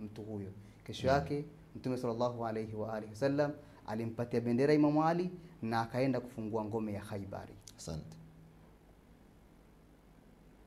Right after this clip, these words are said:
Speaker 1: Angalia jinsi gani alivyokuwa ni shupavu na ni mkali kwa wale ambao wasiokuwa ni Waislamu.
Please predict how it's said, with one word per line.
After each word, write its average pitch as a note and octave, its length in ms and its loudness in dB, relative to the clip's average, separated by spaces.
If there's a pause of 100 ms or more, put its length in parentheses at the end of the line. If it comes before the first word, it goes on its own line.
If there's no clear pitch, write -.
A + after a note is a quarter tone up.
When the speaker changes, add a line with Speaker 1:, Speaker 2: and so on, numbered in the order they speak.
(1300)
Speaker 1:
Angalia B2+ 260 6
jinsi A#2 280 -2
gani C3 400 4 (260)
alivyokuwa A#2 800 4 (440)
ni C#3 360 4 (460)
shupavu D#3 760 8 (400)
na A#2 100 2
ni A#2 100 6
mkali C3+ 640 4 (460)
kwa A#2 120 0
wale C3 320 8
ambao A#2+ 240 4
wasiokuwa A2+ 460 0
ni A2 100 -4
Waislamu. G2 500 -6